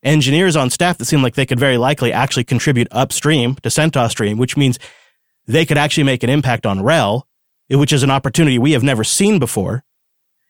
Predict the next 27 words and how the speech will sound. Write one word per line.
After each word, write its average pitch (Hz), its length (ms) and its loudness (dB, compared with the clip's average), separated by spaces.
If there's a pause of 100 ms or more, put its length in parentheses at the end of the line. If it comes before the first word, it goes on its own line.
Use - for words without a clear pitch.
(200)
And 165 360 2 (360)
they've 147 180 2
already 165 420 2
delivered 117 480 0
on 123 140 2
their 113 100 0
promises 120 460 -2
so 104 140 -2
far. 92 260 -4 (1040)
And 208 220 2
we 185 100 2
have 156 480 0
their 147 200 0
community 156 380 2
manager 113 480 0
in 156 160 0
our 143 240 0
room 135 260 0
right 139 160 -2
now 143 240 0
here 135 280 0
to 127 100 0
interact 117 360 -2
with 135 120 -2
the 120 100 -4
community, 117 520 -2 (720)
which, - 380 -2